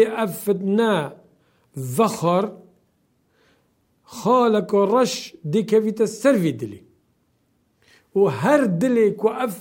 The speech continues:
فتنه خودی ری خست خالق و سپیدی کویت سر وی دلی.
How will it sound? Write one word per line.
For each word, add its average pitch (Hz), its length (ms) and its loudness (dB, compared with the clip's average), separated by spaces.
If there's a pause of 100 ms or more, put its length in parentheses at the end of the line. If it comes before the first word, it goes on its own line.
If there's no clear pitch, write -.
فتنه 208 720 2 (680)
خودی 262 440 4
ری 233 180 6
خست 220 420 0 (400)
خالق 226 600 2
و 202 60 2
سپیدی 247 400 -2
کویت 247 320 0
سر 247 240 0
وی 151 140 -2
دلی. 117 260 -10